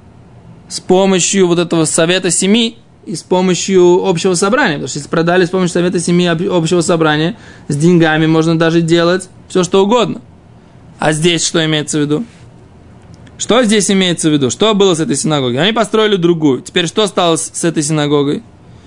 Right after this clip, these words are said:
Халуфа вызву на шаре, а гура у машкона осу. То есть поменять ее и продать можно. Поменять на другую, продать ее можно. А арендовать ее и заложить ее нельзя.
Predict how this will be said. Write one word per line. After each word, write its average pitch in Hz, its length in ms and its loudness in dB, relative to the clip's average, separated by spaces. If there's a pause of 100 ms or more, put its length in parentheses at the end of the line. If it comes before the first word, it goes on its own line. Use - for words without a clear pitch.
(1080)
Халуфа 233 480 2
вызву 190 340 2
на 208 140 2
шаре, 175 460 0
а 185 120 -4
гура 247 280 2
у 233 60 2
машкона 214 540 0
осу. - 220 -4
То - 760 -20
есть - 120 -12
поменять 180 640 0
ее 202 220 2
и 156 80 0
продать 160 580 -2
можно. 139 580 -2 (1000)
Поменять 170 420 0
на 185 120 -2
другую, 170 440 2
продать 151 440 -2
ее 160 100 -2
можно. 123 460 -6 (160)
А 160 380 -2 (160)
арендовать 175 720 0
ее 214 200 2
и - 20 2
заложить 170 520 -2
ее 214 100 -2
нельзя. 175 460 -2